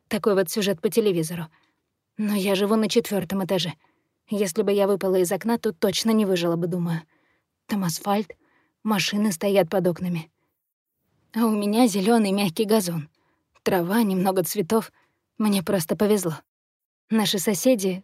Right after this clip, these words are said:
старушки, истосковавшиеся по земле и грядкам, занимаются палисадником. Посеяли вот газон, посадили цветы. Маргаритки, кажется. Ухаживают, поливают. Карина моя тоже купила две розы, но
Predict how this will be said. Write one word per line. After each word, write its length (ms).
старушки, 540
истосковавшиеся 880
по 100
земле 340
и 40
грядкам, 460
занимаются 600
палисадником. 840
Посеяли 420
вот 160
газон, 500
посадили 420
цветы. 520
Маргаритки, 540
кажется. 520
Ухаживают, 600
поливают. 540
Карина 360
моя 200
тоже 280
купила 360
две 200
розы, 320
но 240